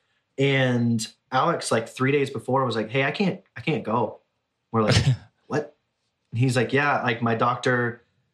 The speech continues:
Speaker 1: uh, I have a hernia, I have this problem with the back or something, he needed to have surgery and all these things."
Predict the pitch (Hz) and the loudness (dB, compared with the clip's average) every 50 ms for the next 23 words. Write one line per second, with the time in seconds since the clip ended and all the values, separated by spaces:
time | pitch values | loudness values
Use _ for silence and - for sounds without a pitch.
0 | _ _ _ _ _ _ _ _ - 123 107 107 104 104 104 107 - 117 117 123 | _ _ _ _ _ _ _ _ -4 -2 0 0 0 0 -2 -4 -4 -2 0 0
1 | 110 110 - 139 135 131 127 123 123 120 120 120 117 113 110 110 107 104 - 123 | 0 0 0 0 0 0 0 0 0 0 0 0 0 0 -2 -2 -4 -4 -4 -4
2 | 120 117 - - - 113 113 110 113 110 110 104 95 110 110 110 107 - 104 104 | -4 -4 -4 -4 -4 -2 -2 0 -2 -2 -2 -2 -2 0 0 0 -2 -4 -6 -10
3 | - - 110 107 110 110 107 107 104 107 104 104 101 104 98 95 92 - - 110 | -6 -6 -4 -4 -2 -2 -4 -4 -4 -6 -6 -6 -6 -6 -8 -8 -6 -4 -2 -2
4 | 107 107 110 110 107 107 104 104 104 104 107 104 - - 107 107 104 101 - - | 0 0 0 0 0 0 0 -2 -2 -4 -4 -4 -2 -2 -2 -2 -2 -4 -6 -8
5 | - | -12